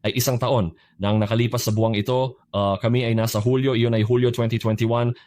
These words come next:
ah, kung saan kami nagsimula. Ito ay isang buong apat at kalahating buwan na oras. Maraming magagandang trade doon. Dapat alam niyo kung ano yon.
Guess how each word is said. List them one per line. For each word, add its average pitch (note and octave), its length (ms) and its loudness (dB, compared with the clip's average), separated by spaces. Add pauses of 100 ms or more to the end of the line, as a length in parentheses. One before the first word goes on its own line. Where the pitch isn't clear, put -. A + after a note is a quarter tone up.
(120)
ah, G2 240 -2
kung G#2 160 0
saan A2 160 -2
kami A2 160 0
nagsimula. A2 480 0 (480)
Ito B2 160 4
ay A#2+ 160 2
isang A#2 160 2
buong A#2 160 2
apat A#2+ 400 -2
at G#2+ 80 -4
kalahating G#2+ 480 0
buwan F#2 320 0 (320)
na G2+ 80 -4
oras. A#2+ 560 0 (400)
Maraming C#3 400 -2
magagandang A#2+ 400 0
trade G#2+ 240 -2
doon. F2+ 320 -4
Dapat G#2+ 240 -2
alam B2 160 0
niyo B2 80 0
kung A#2+ 160 -2
ano A2+ 160 2
yon. A2 320 0